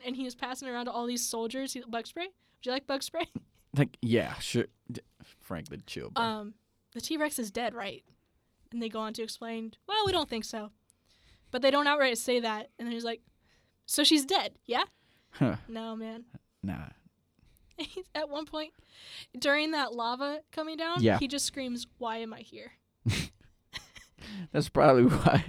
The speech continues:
Speaker 2: That's probably a
Speaker 1: <laughs> "Why am I
Speaker 2: unscripted
Speaker 1: here?"
Speaker 2: That's probably a real, like, not scripted line.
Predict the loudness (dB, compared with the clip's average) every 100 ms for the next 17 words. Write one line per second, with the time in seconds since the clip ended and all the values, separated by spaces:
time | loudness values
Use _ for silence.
0 | 0 -2 0 -4 0 2 4 4 0 -6
1 | -18 -10 -6 -6 2 8 10 8 8 8
2 | 8 10 10 10 4 -12 -20 -20 _ _
3 | _ _ _ _ _ -10 -6 0 4 6
4 | 6 6 8 6 4 0 -4 _ _ 2
5 | 4 4 6 6 8 4 4 2 -4 -20
6 | _ 0 2 4 2 -2